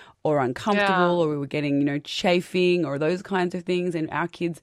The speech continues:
Speaker 1: have never had that experience. My kids, I think they've had, I think one kid's had antibiotics may-, maybe ever,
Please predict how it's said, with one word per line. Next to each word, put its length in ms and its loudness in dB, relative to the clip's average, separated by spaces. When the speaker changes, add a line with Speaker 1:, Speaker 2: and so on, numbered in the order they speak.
Speaker 1:
have 460 2
never 400 4
had 240 0
that 140 -4
experience. 880 -2
My 200 2
kids, 540 -6
I 60 -8
think 240 -4
they've 160 -6
had, 400 -6
I 60 -20
think 240 -8
one 340 4
kid's 380 -2
had 500 -4
antibiotics 1000 -8
may-, 320 -4
maybe 840 0
ever, 460 0